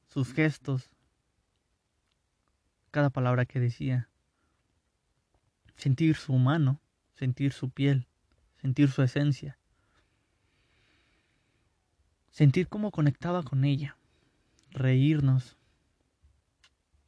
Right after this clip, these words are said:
conectar nuestros sentimientos de alguna u otra forma.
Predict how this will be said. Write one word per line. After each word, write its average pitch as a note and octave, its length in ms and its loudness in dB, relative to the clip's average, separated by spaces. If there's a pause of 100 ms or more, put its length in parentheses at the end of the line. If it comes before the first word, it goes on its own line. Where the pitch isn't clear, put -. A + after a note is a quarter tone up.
(580)
conectar C#3+ 480 4
nuestros C#3+ 300 -2
sentimientos C3 680 0
de B2+ 60 -2
alguna B2+ 360 2
u B2 80 2
otra B2+ 280 0
forma. B2+ 480 0